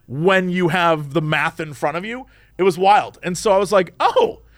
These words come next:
oh, all right." And that's, man, dude, it's all a game. It, the more I deep dive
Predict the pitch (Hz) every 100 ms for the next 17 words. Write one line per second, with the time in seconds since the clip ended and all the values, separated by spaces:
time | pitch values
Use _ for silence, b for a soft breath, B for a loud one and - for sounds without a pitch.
0 | b b - 480 349 349 247 196 240 -
1 | - b b - 190 208 202 202 185 170
2 | 214 247 - - _ _ _ b b -
3 | 156 190 196 190 175 185 170 - 151 151
4 | 131 123 127 120 98 _ 151 - 165 170
5 | 170 196 240 247 247 b b b b 156
6 | 170 139 180 180 196 185 190 190 185